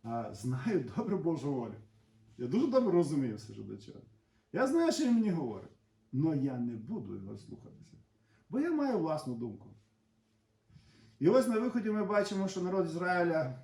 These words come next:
іде, остаток Ізраїля йде в Єгипет, він оселяється в тому Єгипті, бере з собою силою Єремію, Єремія туди теж іде.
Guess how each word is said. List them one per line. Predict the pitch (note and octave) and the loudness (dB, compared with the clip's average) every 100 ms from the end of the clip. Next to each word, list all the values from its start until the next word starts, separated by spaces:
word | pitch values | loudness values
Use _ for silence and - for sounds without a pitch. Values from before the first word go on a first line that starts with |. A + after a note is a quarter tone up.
| F3+ | -2
іде, | D#3+ D#3 C3+ | 0 0 0
остаток | D3 - E3+ - A2+ | -2 -4 -4 -4 -4
Ізраїля | C3 C3+ C#3 B2 A#2+ | -6 -4 -4 -4 -4
йде | A#2 B2+ | -4 -2
в | B2+ | -2
Єгипет, | C#3+ G3+ G3 D#3 - _ _ _ _ - - - | -2 -2 -6 -12 -14 _ _ _ _ -20 -20 0
він | D3+ | 0
оселяється | D3 C#3 D3 F#3 F3+ E3+ | 2 -2 -2 0 0 -2
в | D3+ | -4
тому | E3 D#3+ | 0 2
Єгипті, | D#3+ E3 D3 C#3+ B2+ - - - | 4 2 0 -2 -4 -6 -12 -8
бере | B2+ F#3 G#3 | 0 2 2
з | - | 0
собою | D#3 C#3 F3 D3 | -4 0 2 0
силою | - - F#3+ C3 A#2 G#2 | -2 2 4 4 2 0
Єремію, | C3 D3+ F3+ A3 G3 D#3 D3 - _ - | 2 4 4 2 0 -4 -8 -20 _ -6
Єремія | A#2+ B2 C3+ G3+ E3+ | -2 0 0 -4 -6
туди | D#3 D#3 | -10 -10
теж | - C#3+ | -10 -10
іде. | C#3 C3 | -10 -10